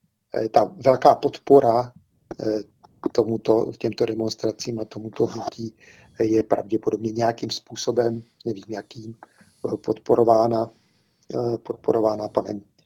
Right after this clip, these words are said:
panem Bakalou. Takže to je, řekněme, eh, v,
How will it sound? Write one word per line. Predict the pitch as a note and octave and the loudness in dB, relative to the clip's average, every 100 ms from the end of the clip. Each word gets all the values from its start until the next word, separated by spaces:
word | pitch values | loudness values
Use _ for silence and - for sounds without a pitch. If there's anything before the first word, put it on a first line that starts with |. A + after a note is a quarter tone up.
| _ _ _ - | _ _ _ -8
panem | A2 G#2+ | -6 -4
Bakalou. | G2+ - - G#2+ F#2+ - _ _ _ _ _ _ _ _ _ - _ - - _ _ _ - | -8 -8 -2 0 0 -6 _ _ _ _ _ _ _ _ _ -20 _ -20 -20 _ _ _ -12
Takže | A2 A#2+ C3 - _ - | -2 6 4 4 _ 2
to | B2+ | 8
je, | C3 C3+ - | 10 8 6
řekněme, | - C3+ D3+ D3+ A2+ - _ - | 2 -2 2 4 4 0 _ -4
eh, | A2+ G#2+ - - _ _ _ - - - | 0 0 -2 -6 _ _ _ -20 -20 -20
v, | - - - | -18 -18 -8